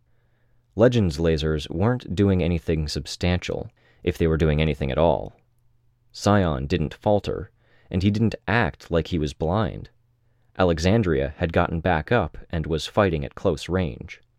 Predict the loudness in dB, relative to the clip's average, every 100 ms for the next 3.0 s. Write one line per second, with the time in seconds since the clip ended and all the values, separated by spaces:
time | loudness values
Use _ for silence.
0 | _ _ _ _ _ _ _ -8 0 2
1 | 2 0 -2 0 2 2 -4 -4 -2 -2
2 | -2 0 0 0 -2 0 0 -2 -6 -8